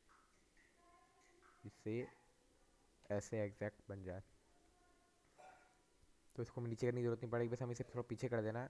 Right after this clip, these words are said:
उसके बाद आगे का कर लेते हैं। ये जो है, ये साइन को भी कर देते हैं जल्दी से। थ्री दबाइए, इसको नीचे कर दीजिए, जहाँ ये कार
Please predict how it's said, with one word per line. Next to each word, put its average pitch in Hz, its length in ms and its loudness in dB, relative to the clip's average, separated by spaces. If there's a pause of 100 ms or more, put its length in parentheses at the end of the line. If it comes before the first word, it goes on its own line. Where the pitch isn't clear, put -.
उसके 117 200 -4
बाद 113 140 4
आगे 110 200 6
का 120 80 2
कर 117 120 0
लेते 117 240 0
हैं। 143 120 -4 (260)
ये 104 140 -2
जो 107 100 2
है, 110 140 2
ये 110 160 0
साइन 110 220 -4
को 110 140 -2
भी 113 120 0
कर 107 140 -2
देते 107 260 -4
हैं 107 60 -6
जल्दी 104 220 -2
से। 123 240 -4 (100)
थ्री 101 260 -4
दबाइए, 104 440 -2
इसको - 640 -10
नीचे 101 300 -8
कर 101 160 -6
दीजिए, 107 420 -6
जहाँ 101 280 -4
ये 104 80 -2
कार 98 320 0